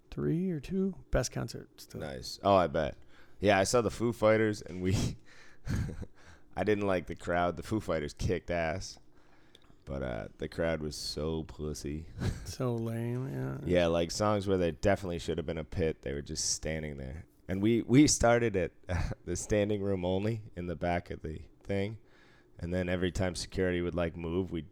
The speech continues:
Speaker 2: move up a little bit. <laughs>
Speaker 1: Right, you just
Speaker 2: And
Speaker 1: sneak
Speaker 2: then
Speaker 1: your
Speaker 2: we were,
Speaker 1: way in there,
Speaker 2: we were
Speaker 1: right?
Speaker 2: right at the front of the stage by the end of it.
Speaker 1: Nice, that's
Speaker 2: Yep.
Speaker 1: the goal.
Speaker 2: Uh-huh.
Speaker 1: So, okay, yeah, we were gonna talk about, uh, we watched, uh, the Woodstock ninety-nine documentary came out.
Speaker 2: Yes, yes. Woodstock,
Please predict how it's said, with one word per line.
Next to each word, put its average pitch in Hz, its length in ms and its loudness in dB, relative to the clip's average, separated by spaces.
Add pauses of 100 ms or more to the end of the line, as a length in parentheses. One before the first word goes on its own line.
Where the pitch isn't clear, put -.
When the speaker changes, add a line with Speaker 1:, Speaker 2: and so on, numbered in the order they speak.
(320)
Speaker 2:
move 90 240 -4
up 85 180 -2
a 92 40 -2
little 95 200 0
bit. 104 220 -2 (960)
<laughs> - 60 4 (440)
Speaker 1:
Right, 139 260 6
you 120 120 4
just 120 220 4
Speaker 2:
And - 80 4
Speaker 1:
sneak 113 60 8
Speaker 2:
then 110 80 6
Speaker 1:
your 107 80 8
Speaker 2:
we 107 40 8
were, - 60 8
Speaker 1:
way 131 100 6
in 143 120 2
there, 113 200 2
Speaker 2:
we 113 140 8
were 113 80 8
Speaker 1:
right? 104 180 8
Speaker 2:
right 120 120 8
at 110 100 2
the 117 100 2
front 120 220 0
of 113 60 0
the 110 60 -2
stage 113 380 4
by 101 80 6
the 98 140 4
end 107 160 2
of 80 100 0
it. 76 140 -4 (100)
Speaker 1:
Nice, 127 500 4
that's 135 300 2
Speaker 2:
Yep. 175 100 -2
Speaker 1:
the 135 80 6
goal. 147 440 6 (120)
Speaker 2:
Uh-huh. 127 360 0 (600)
Speaker 1:
So, 170 200 8
okay, 180 380 8
yeah, 165 160 8
we 151 120 4
were 165 80 6
gonna 156 160 4
talk 143 300 2
about, 123 360 2
uh, 113 440 2 (120)
we 135 140 6
watched, 131 400 4
uh, 113 120 0
the 117 120 4
Woodstock 135 540 6
ninety-nine 127 580 6
documentary 113 680 0
came 120 220 0
out. 104 80 4
Speaker 2:
Yes, 73 380 -2
yes. 82 340 0
Woodstock, 104 720 2